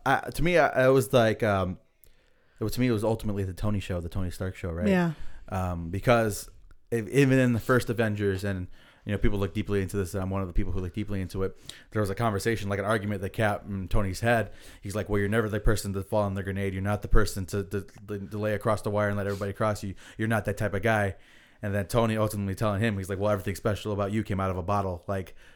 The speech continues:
Speaker 1: that whole thing, and that
Speaker 2: Yeah.
Speaker 1: argument, that whole exchange. And ultimately, Tony was the one to take
Speaker 2: Right,
Speaker 1: the di-,
Speaker 2: yeah.
Speaker 1: to, to take the dive on the
Speaker 2: Yeah,
Speaker 1: grenade.
Speaker 2: yeah.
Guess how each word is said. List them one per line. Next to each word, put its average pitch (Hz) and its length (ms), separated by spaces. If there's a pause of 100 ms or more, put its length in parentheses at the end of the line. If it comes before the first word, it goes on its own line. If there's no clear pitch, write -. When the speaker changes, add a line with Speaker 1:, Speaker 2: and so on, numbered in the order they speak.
(240)
Speaker 1:
that 117 120
whole 113 160
thing, 98 300
and 95 100
that 98 120
Speaker 2:
Yeah. - 40
Speaker 1:
argument, 104 440
that 104 120
whole 104 140
exchange. 117 520 (260)
And 104 100
ultimately, 104 640 (300)
Tony 117 260
was 127 300
the 123 100
one 92 380 (400)
to 113 80
take - 160
Speaker 2:
Right, 240 160
Speaker 1:
the 240 80
di-, 233 80
Speaker 2:
yeah. 247 240
Speaker 1:
to, 233 60
to 233 80
take 113 180
the 110 60
dive 104 320
on 98 100
the 208 80
Speaker 2:
Yeah, 240 160
Speaker 1:
grenade. 196 180 (160)
Speaker 2:
yeah. 226 280